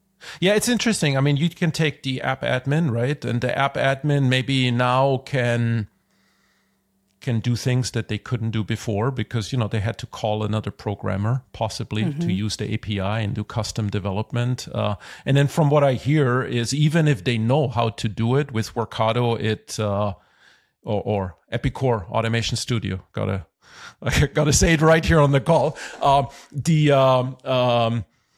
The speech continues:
Speaker 1: they can cut the time down. They can do things that would have taken months.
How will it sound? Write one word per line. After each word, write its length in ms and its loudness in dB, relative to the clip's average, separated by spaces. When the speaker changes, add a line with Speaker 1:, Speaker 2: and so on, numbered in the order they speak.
Speaker 1:
they 80 -4
can 180 0
cut 220 -6
the 80 -2
time 280 -4
down. 380 -4
They 100 -8
can 220 0
do 220 0
things 440 0
that 220 -4
would 160 -4
have 140 -6
taken 280 -6
months. 580 -4